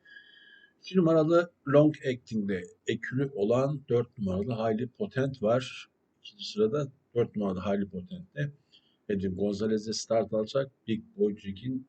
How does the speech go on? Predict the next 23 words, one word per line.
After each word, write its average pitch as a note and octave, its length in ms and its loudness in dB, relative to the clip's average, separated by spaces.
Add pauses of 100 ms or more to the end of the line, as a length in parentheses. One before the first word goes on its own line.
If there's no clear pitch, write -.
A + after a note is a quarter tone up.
yirmi F#2 200 -8
dokuz F#2+ 500 -14
Eylül'de F2+ 640 -4 (760)
ikinci A2 340 -6
olduğu, E2+ 360 -6 (160)
bir G#2 140 -6
boydan F#2 260 -2
az G2+ 200 -6
farklı, F2+ 280 -16 (320)
iki A2+ 100 -2
önceki G2 280 -2
startında F2+ 340 -16
ikinci F#3+ 280 -12
olduğu - 280 -8
koşuda - 400 -6 (600)
dördüncü G2 420 4
olan A2 320 2
bir A#2+ 80 -4
isim. - 280 -4 (1400)
Daha C#3 120 8
sonra D3 280 6
on C#3+ 260 4
numaralı C3 540 4